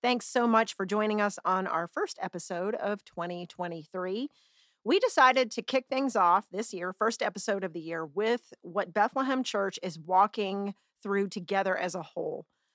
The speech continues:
a church-wide twenty-one days of prayer and fasting that starts tomorrow, January eleventh.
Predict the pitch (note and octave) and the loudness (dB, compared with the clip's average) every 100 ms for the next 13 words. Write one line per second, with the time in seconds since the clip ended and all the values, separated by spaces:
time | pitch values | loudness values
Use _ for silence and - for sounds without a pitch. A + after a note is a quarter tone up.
0 | _ - G3 C4+ C4 - G#3+ G#3 F#3 - | _ -10 2 2 2 8 8 8 2 -6
1 | A3+ B3+ B3+ B3 F#3+ F#3 F3+ F3+ - - | -2 2 2 2 2 0 -2 -4 -8 -14
2 | _ F#3+ G#3+ B3 D4 G#3+ F#3+ F3 G3 G3 | _ 0 0 0 2 2 2 0 -4 -2
3 | F#3+ F#3 - F#3+ F3+ - - G3+ G3 A#3+ | -2 -4 0 2 2 -2 -4 0 6 6
4 | C4+ E3+ E3 E3+ G3 F#3+ F#3 F#3 F3 E3+ | 6 4 -2 -4 -4 -2 -2 -2 -2 -4
5 | - E3 F3 F3 C#3+ | -6 -4 -2 -2 -6